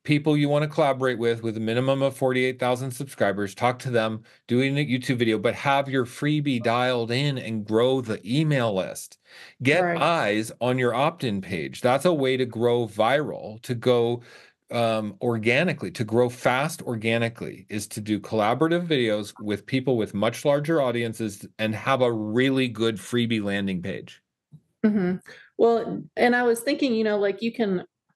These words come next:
Speaker 2: you can offer fifty percent affiliate marketing or whatever. And I don't know, I was thinking, like, how do you use that to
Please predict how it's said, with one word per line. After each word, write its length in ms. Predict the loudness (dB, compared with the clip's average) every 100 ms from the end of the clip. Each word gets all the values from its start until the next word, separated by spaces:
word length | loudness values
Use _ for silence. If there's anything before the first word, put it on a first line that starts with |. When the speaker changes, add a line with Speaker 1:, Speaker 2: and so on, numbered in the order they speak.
| _ -10
Speaker 2:
you 160 | -6 -4
can 280 | -2 -2 2
offer 440 | 2 2 0 -2
fifty 380 | 0 -2 0 -2
percent 540 | 0 0 2 0 0 -4
affiliate 580 | -4 2 2 4 0 0
marketing 560 | 0 2 0 -2 -2
or 120 | 0 2
whatever. 420 | 2 2 2 0
And 100 | 2
I 120 | 0
don't 180 | 0 0
know, 400 | 0 2 -2 -4 0
I 80 |
was 200 | 0 0 -2
thinking, 400 | 0 0 -2 0
like, 180 | 0 2
how 160 | 2 2
do 60 |
you 140 | 0 -2
use 300 | -2 -2 2
that 440 | 2 4 0 0
to 320 | 0 0 -2